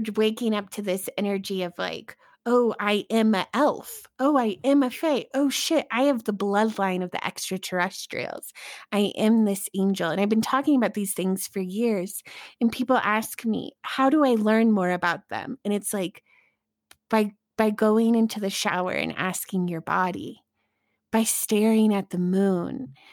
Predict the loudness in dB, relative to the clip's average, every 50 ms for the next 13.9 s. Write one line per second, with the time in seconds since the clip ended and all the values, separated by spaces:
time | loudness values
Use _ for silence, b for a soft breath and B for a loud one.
0 | b b b b b b b b _ -2 0 0 0 0 0 0 0 0 0 2
1 | 4 4 4 4 2 0 -4 0 0 0 0 0 -2 -4 0 0 0 0 0 -2
2 | -2 -2 -2 -2 -4 -4 -6 -6 -6 -4 -6 -6 -8 -8 -10 -10 -8 -4 -2 -2
3 | -2 -2 -4 -2 0 2 2 4 2 2 2 0 -2 -4 -6 -6 -6 -6 -6 -6
4 | -10 -10 -8 -4 -2 0 0 0 -2 -4 -4 -6 -6 -6 -6 -6 -8 -10 -14 B
5 | B B B B B B B -2 0 2 2 2 4 4 4 4 2 2 2 0
6 | -2 -2 0 0 2 2 2 0 0 0 0 0 0 0 0 0 0 0 0 -2
7 | -2 -2 -2 -2 -2 0 0 0 0 0 -2 -4 -2 -4 -4 -4 -4 -4 -4 -4
8 | -6 -10 -8 -6 -2 0 2 4 4 2 2 0 0 0 0 -2 -4 -4 -2 0
9 | 2 4 2 2 0 B B B B B B B B B 2 4 4 4 2 0
10 | 0 2 2 2 2 2 2 2 2 4 2 0 0 -2 _ _ _ _ _ -2
11 | -2 0 0 0 2 2 4 4 4 4 4 4 2 2 2 2 0 0 -2 -4
12 | -4 -4 -4 -2 -2 0 0 0 2 0 0 -2 -4 -4 -2 -2 0 0 0 0
13 | 0 -2 -4 -6 -8 -8 -8 -8 -10 -10 -8 -8 -6 -6 -4 -4 -6